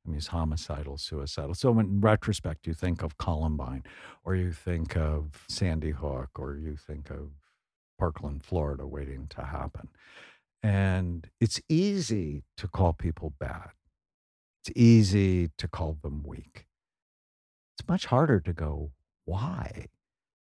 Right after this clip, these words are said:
And if you don't understand why, how do, how do you appropriately intervene? I mean, what we're doing in this country now is just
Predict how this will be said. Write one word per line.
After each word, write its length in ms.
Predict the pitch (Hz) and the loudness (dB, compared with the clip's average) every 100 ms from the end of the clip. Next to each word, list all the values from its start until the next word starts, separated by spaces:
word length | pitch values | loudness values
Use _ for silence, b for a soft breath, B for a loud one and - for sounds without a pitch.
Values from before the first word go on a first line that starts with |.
| _ 123 | _ 6
And 160 | 117 | 8
if 120 | 120 | 8
you 120 | 113 107 | 8 4
don't 400 | 90 127 160 165 | 6 6 8 4
understand 880 | 147 131 110 - 117 104 101 92 - | 4 2 2 4 6 8 6 2 -2
why, 500 | - 107 117 82 76 | 4 8 8 6 2
how 280 | 90 123 135 | 0 2 2
do, 60 | - | 0
how 200 | - 151 | 0 2
do 100 | 262 | 4
you 180 | - - 131 | 2 0 -6
appropriately 1200 | - 127 123 - 135 - 117 113 107 107 104 - 113 | 0 2 2 4 2 6 6 8 6 4 2 2 6
intervene? 600 | 107 104 110 143 90 71 B B | 8 10 8 8 4 0 B B
I 40 | 127 | 8
mean, 120 | 127 | 10
what 160 | 127 120 | 10 8
we're 140 | 120 | 8
doing 340 | 120 131 120 | 8 8 6
in 160 | 107 92 | 6 4
this 200 | 90 - | 0 -2
country 420 | - 165 - 131 | 2 2 2 0
now 340 | 76 64 67 90 | 0 -2 -4 -4
is 200 | 85 85 - - | -6 -8 -14 -2
just 560 | 95 90 87 - - | 2 2 0 -8 -16